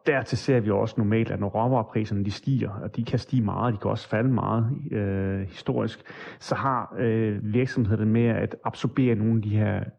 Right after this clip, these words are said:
udsving og ikke sende priserne, øh, eller omkostningerne videre til, til forbrugerne i første omgang.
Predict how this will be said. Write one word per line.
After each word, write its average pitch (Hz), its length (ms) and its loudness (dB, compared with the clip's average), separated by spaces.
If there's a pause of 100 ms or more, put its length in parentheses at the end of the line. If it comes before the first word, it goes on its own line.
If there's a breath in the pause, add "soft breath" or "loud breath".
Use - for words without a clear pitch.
(120)
udsving 113 540 -2
og 107 220 -2
ikke 117 180 -2
sende 104 240 0
priserne, 104 600 -2
øh, 101 380 -4
eller - 120 -2
omkostningerne 101 600 -2
videre 104 220 0
til, 101 420 -6
til 98 340 -4
forbrugerne 104 460 -4
i 95 60 -4
første 95 340 -6
omgang. - 360 -8